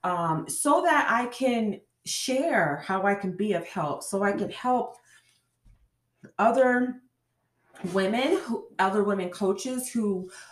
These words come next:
want to get out here and, um, start their own practices from scratch and be profitable and make money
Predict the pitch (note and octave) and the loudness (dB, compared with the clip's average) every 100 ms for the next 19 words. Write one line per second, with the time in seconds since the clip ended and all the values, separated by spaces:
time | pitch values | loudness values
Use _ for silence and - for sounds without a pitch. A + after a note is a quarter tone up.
0 | - E3 E3+ G3 - - D#4 - G#3+ A#3+ | -14 -4 0 2 0 -2 -2 0 4 4
1 | C4+ - A3 F#3+ E3+ E3+ F3 E3+ E3+ F3 | 2 -2 0 2 0 -2 -2 -2 -2 0
2 | E3 D#3 D#3 - - C4 C#4 C#4+ C4 B3 | 0 0 -2 -4 2 4 4 0 0 -2
3 | B3+ B3 E4 D#4 D4+ A#3+ - G3+ E3 - | 2 0 2 -2 -4 -6 -4 -4 -4 -6
4 | - - G3 - - - - - - _ | -10 -4 -2 -2 -4 -8 -10 -10 -16 _
5 | _ _ _ - - - - _ - G#3 | _ _ _ -16 -16 -16 -20 _ -4 0
6 | C#4 C#4 B3 A3 - - G3+ C4 C#4 B3+ | 2 2 0 -6 -8 -2 2 2 0 -2
7 | F3+ C3+ C3 F#3+ B3 C4 B3+ D#3+ D#3+ F#3+ | -2 -4 -4 -4 -4 -4 -6 -4 0 0
8 | A#3+ D3 B2+ C3 | 0 -2 -4 -8